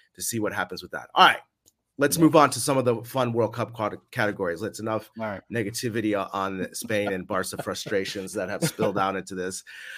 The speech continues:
Speaker 1: Player that's caught your eye. Go first. You tell me one of your players that has caught your eye.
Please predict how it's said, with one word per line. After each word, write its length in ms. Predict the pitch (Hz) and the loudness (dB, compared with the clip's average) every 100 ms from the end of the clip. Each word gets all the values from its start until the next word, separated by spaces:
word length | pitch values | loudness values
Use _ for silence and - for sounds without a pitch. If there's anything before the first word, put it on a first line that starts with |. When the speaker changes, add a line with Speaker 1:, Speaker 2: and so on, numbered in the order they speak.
| - - _ | -16 -18 _
Speaker 1:
Player 360 | - 196 226 226 | 4 10 12 12
that's 180 | 190 - | 12 8
caught 260 | 196 190 | 8 8
your 160 | 151 147 | 8 8
eye. 240 | 131 113 | 8 6
Go 240 | 101 151 151 | 4 4 4
first. 340 | 156 113 - | 4 2 0
You 80 | 143 | -6
tell 200 | 180 160 | -2 -2
me 100 | 156 | 0
one 200 | 143 143 | -2 -2
of 100 | 131 | -2
your 260 | 123 123 | 0 0
players 440 | 113 - 147 147 143 | -2 -6 -2 -2 -2
that 140 | 113 | -4
has 140 | 113 - | -6 -8
caught 320 | - 131 104 | -8 -8 -6
your 160 | 110 | -6
eye. 180 | 92 67 | -8 -10